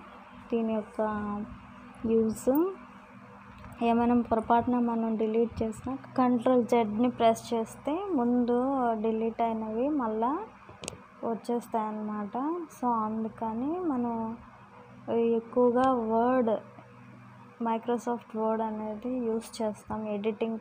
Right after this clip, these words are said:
పర్పస్. So, ఇందులో ఎడిట్ చేసుకొని మళ్ళా ప-, క్వార్క్ ఎక్స్‌ప్రెస్‌లోకి గెట్ చేసుకోవాలి.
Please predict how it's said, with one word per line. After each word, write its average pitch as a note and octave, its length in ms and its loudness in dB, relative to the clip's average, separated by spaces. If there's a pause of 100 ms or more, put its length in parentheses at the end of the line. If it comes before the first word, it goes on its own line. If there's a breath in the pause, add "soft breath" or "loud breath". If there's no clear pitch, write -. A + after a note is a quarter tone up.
పర్పస్. G#3+ 640 -4 (680 loud breath)
So, A#3+ 120 2
ఇందులో A#3+ 360 2
ఎడిట్ A#3 460 2
చేసుకొని B3 500 0
మళ్ళా B3+ 420 2
ప-, A3+ 240 -2
క్వార్క్ A3+ 500 2
ఎక్స్‌ప్రెస్‌లోకి A3+ 800 -2
గెట్ A3+ 480 0
చేసుకోవాలి. A3 840 0